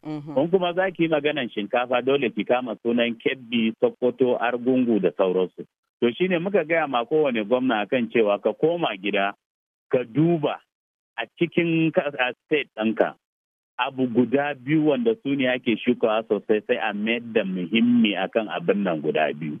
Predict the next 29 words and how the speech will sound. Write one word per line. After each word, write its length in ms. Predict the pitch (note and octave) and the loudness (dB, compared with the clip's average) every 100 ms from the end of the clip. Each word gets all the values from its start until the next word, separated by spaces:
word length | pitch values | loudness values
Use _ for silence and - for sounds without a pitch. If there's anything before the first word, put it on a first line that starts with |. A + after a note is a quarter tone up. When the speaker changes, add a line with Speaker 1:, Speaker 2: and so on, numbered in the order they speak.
| _ _ _ _ _ - | _ _ _ _ _ -4
Speaker 2:
Duka 240 | C#3+ C3+ B2+ | -2 0 0
kuma 240 | A#2 A2+ | 0 0
an 180 | G2 A2 | -2 -4
yadda. 460 | G#2+ F2+ D#2 D2 D2+ _ _ _ - | -4 -4 -6 -12 -12 _ _ _ -2
Na 220 | A2+ E3 | 0 0
biyu 300 | F3+ E3 G3 F#3 | 0 0 0 0
hajiya 520 | F#3 E3 C#3 B2 B2+ | -2 -4 -4 -4 -4
ina 280 | F3 E3 C#3+ | -2 -2 -4
cikin 280 | C#3+ - C#3+ | -10 -10 -2
meeting 380 | D3 D#3 D3+ C3 | 2 2 2 0
ɗin 160 | C#3 C3+ | 0 0
da 200 | A2+ G2+ | 0 -2
shugaba, 540 | - G#2+ G#2+ G#2+ G#2 G#2+ | 0 0 2 0 0 0
mataimakin 600 | C3+ C#3+ A2+ G2 A#2+ A#2+ | -2 -2 -4 -2 -2 0
shugaban 460 | G#2+ F#2+ F#2+ G#2+ | 0 2 0 -2
kasa, 380 | G#2+ G#2+ A2+ G#2+ - _ _ _ _ _ - | -4 -4 -2 -4 -8 _ _ _ _ _ -2
Professor 400 | A2 G#2 A2 A#2+ | 0 2 0 2
Yemi 320 | A2+ A2 B2 C3 | 2 0 -2 -2
Osibanjo 640 | A2 A#2+ A2 A2 G#2 A2 | -2 -2 0 0 0 2
ya 220 | A2 A#2+ C3 | 2 2 0
ba 380 | A#2+ C3+ C3+ C3+ | -2 -2 -2 -6
da 160 | A#2+ | -10
kasida 680 | - G2+ F#2 B2 B2 A2+ F#2 - - | -8 -10 -2 0 2 2 -2 -4 -2
policy, 640 | E3+ E3 D3+ C3+ - G#2+ - _ _ _ _ _ - | -2 -2 -6 -6 -6 -6 -6 _ _ _ _ _ -4
abin 240 | A2+ D#3 | 0 0
da 100 | D3 C3+ | 0 -2
ake 220 | C3+ B2+ | -2 -2
cewa 220 | C#3 B2 | 0 -2
governmental 800 | A2 A2+ G2+ A#2+ C3+ C#3+ C#3+ C3+ | 0 0 0 -2 -2 -2 -4 -4